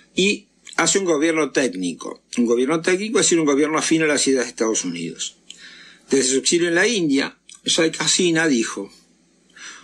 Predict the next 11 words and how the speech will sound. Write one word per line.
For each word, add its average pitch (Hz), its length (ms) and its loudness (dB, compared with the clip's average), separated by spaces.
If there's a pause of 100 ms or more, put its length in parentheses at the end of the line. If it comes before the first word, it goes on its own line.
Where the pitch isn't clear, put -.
(1040)
"Hace 165 540 0
tres 185 240 -2
meses, 214 360 0
cuatro 170 260 0
meses, 175 360 0
un 160 80 2
hombre 180 240 2
blanco 147 540 0
vino 156 260 0
a 160 60 2
decirme 135 580 0